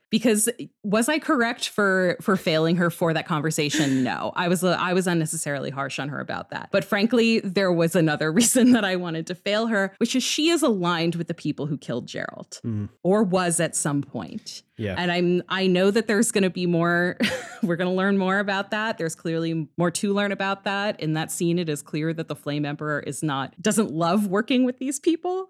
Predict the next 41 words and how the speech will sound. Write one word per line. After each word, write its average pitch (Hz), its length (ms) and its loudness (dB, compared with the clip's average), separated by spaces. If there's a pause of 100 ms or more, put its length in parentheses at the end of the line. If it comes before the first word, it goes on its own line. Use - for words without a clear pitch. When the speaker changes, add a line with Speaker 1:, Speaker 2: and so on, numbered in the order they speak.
Speaker 2:
Yeah. 101 180 -4 (140)
Speaker 1:
But 196 480 -2
that, 214 420 -2
that 220 300 0
did, 196 260 4 (220)
<laughs> - 580 -4
that 269 220 0
was 254 200 2
my 269 180 2
motivating 190 640 4 (100)
Speaker 2:
Yeah. 143 120 2 (120)
Speaker 1:
factor. - 220 -2 (520)
Um, 202 340 2 (120)
I 214 340 0
am 233 180 8
not 175 240 2
going 220 280 4
to 277 100 0
bump 180 280 0
her 170 160 2
to 151 240 0
an 151 120 0
F - 300 -4
now, 127 460 -2 (680)
even 220 300 6
though 196 260 2
in 196 200 6
many 175 240 4
ways 170 300 2
I 160 80 2
want 147 360 0
to, 147 420 -2
because 190 340 0
I 185 140 2
think 269 600 2
in, 240 260 4 (140)
in 240 220 8
many 233 300 6
ways, 214 360 2 (140)
Edelgard's 208 560 2
ideals 170 640 0